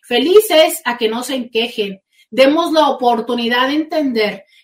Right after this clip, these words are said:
que es una labor muy cansada, que es una labor que requiere de sacrificios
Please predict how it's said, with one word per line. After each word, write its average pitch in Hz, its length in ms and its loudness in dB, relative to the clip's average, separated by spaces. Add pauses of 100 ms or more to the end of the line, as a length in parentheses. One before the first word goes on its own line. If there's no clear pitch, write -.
que 247 200 2
es 254 100 0
una 320 200 0
labor 262 520 0
muy 269 720 -2
cansada, 208 840 -2 (300)
que 233 180 2
es 247 120 -2
una 277 200 -2
labor 269 380 0
que 262 100 -4
requiere 254 440 -6
de 262 100 -2
sacrificios 262 920 -8